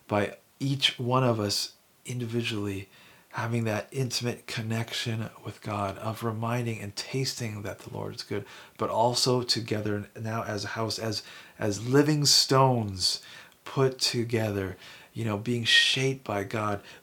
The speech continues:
built on the foundation of Jesus, saying,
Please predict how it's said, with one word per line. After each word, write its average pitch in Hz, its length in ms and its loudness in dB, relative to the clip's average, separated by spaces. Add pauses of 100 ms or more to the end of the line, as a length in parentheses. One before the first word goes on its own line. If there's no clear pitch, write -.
(160)
built 127 340 4
on 110 80 -2
the 101 80 -6
foundation 101 640 -2
of 98 120 -12
Jesus, 98 540 -4 (440)
saying, 107 380 -2